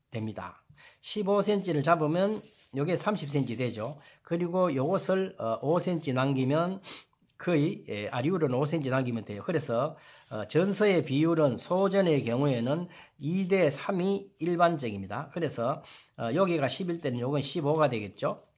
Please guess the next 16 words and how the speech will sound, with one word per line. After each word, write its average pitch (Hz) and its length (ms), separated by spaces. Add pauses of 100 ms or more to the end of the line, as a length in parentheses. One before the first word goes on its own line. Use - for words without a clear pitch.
(180)
그래서 139 380
가로 143 300
십, 196 400
세로 165 320
십오 185 540
정도의 190 760 (840)
선을 196 560 (320)
그어서 190 680 (220)
쓰시면 190 680
편리합니다. 110 680 (420)
처음에는 202 1080 (280)
종이를 170 640 (100)
접어서 180 480
쓸 165 200
수도 156 260
있겠지만은 127 760